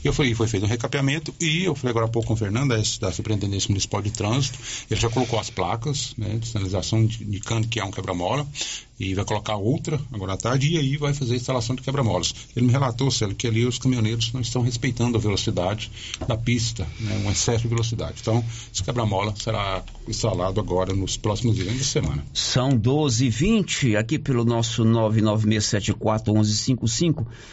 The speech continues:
Speaker 2: Olha, Célio, não parou de arrumar a G O cento e trinta e nove, não. Vieram pegar cascalho aqui perto da Granja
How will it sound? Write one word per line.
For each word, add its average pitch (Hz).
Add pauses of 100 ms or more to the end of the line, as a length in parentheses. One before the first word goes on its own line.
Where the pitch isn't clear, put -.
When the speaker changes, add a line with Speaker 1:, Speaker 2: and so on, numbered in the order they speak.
(240)
Speaker 2:
Olha, 135
Célio, 120
não 120
parou 135
de 135
arrumar 123 (360)
a 98
G 107
O 107
cento 131
e 135
trinta 139
e 123
nove, 123
não. 123 (500)
Vieram 113
pegar 135
cascalho 143
aqui 127
perto 131
da 147
Granja 123